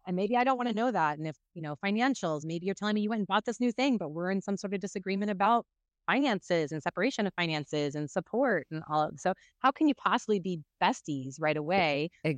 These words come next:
Speaker 1: It's not that it
Speaker 2: exactly.
Speaker 1: doesn't happen, but I don't think it's that simple. I don't think that, you know, unless both people came to the point of the divorce of, like, "We are best friends and I love you, but we are not in love anymore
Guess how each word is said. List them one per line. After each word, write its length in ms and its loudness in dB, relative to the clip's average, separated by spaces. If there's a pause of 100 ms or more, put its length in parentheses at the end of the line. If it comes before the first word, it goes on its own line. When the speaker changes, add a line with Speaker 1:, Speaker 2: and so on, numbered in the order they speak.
(120)
Speaker 1:
It's 140 6
not 160 4
that 80 2
it 40 4
Speaker 2:
exactly. 0 -
Speaker 1:
doesn't 240 0
happen, 560 2
but 120 0
I 80 4
don't 220 0
think 140 -2
it's 160 -6
that 180 -4
simple. 580 -10
I 40 -12
don't 200 -10
think 260 -6
that, 160 -6 (680)
you 80 0
know, 120 2
unless 260 0 (200)
both 240 4
people 280 0
came 280 -2
to 100 -8
the 60 -6
point 200 -2
of 40 -4
the 60 -4
divorce 320 -2
of, 100 -4
like, 180 2
"We 140 0
are 80 4
best 260 -2
friends 240 0
and 80 -4
I 100 0
love 200 2
you, 120 -2
but 160 -10
we 100 -2
are 100 0
not 180 -4
in 60 -8
love 180 0
anymore 300 -4